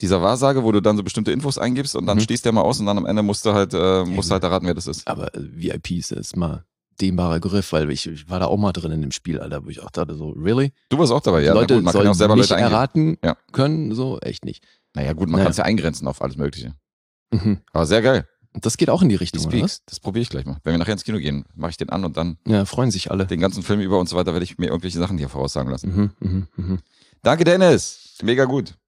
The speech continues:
Speaker 2: So, und, äh, Fröhliches Fest ist tatsächlich holländisch.
Speaker 1: Holländisch ist das.
Speaker 2: Siehst du?
Speaker 1: Okay.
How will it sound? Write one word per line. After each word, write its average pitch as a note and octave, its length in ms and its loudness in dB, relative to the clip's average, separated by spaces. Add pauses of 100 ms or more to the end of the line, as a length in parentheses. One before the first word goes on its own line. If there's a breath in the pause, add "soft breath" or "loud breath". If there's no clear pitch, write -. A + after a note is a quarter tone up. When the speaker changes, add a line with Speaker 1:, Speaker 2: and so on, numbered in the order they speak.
(220)
Speaker 2:
So, B2 240 6
und, A2+ 340 6
äh, A2+ 320 6 (320)
Fröhliches C#3+ 800 2
Fest - 600 0
ist - 500 0 (100)
tatsächlich A#2 720 2 (120)
holländisch. F#2+ 580 -2 (500)
Speaker 1:
Holländisch D#3 460 4
ist E2+ 200 0
das. B1 320 -6 (240)
Speaker 2:
Siehst - 220 -12
du? C3 160 2 (120)
Speaker 1:
Okay. D2+ 380 -6